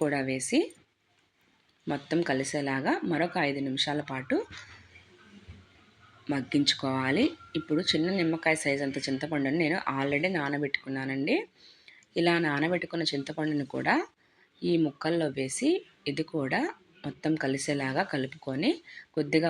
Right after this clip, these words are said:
పసుపుని కూడా యాడ్ చేసి మొత్తం కలిసాక మరొక ఐదు నిమిషాల పాటు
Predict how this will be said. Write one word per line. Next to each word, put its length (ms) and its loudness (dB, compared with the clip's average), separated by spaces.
పసుపుని 500 -2
కూడా 280 0
యాడ్ 260 -2
చేసి 320 -2
మొత్తం 300 4
కలిసాక 500 0
మరొక 340 2
ఐదు 180 2
నిమిషాల 420 2
పాటు 240 -2